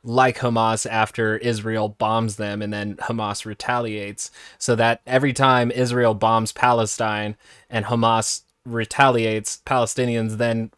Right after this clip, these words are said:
start thinking, "Well, this security and safety and protection's pretty nice," and they start handing their,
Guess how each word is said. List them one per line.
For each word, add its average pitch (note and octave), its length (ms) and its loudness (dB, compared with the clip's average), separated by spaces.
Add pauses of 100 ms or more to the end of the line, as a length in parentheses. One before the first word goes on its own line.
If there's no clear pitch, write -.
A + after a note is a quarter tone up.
start A#2+ 340 0
thinking, B2 460 -6
"Well, D3 300 6
this D3+ 220 6
security A3 760 2
and A#2 160 0
safety F#3 640 0
and A2 100 -2
protection's - 640 -4
pretty C3 320 0
nice," A2 400 2
and A2 160 -4
they A2+ 60 0
start A2+ 380 0
handing A2+ 420 -2
their, A2 260 0